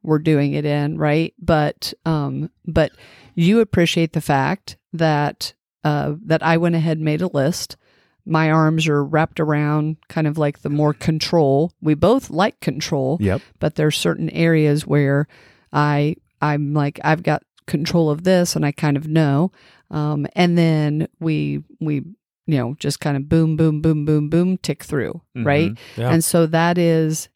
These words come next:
Speaker 1: an example of how you and I as two judgers kind of, like,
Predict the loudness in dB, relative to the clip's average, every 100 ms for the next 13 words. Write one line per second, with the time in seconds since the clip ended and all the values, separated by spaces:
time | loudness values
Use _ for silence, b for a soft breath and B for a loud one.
0 | 0 0 0 -2 0 2 2 0 0 0
1 | 0 -2 -2 0 -2 -4 -4 -8 -6 -2
2 | 0 2 2 2 0 0 0 0 -2 -2
3 | -2 0 0 2 2 2 0 2 0 -4
4 | b b b b -4 0 2 2 0 0
5 | -2 -8 -20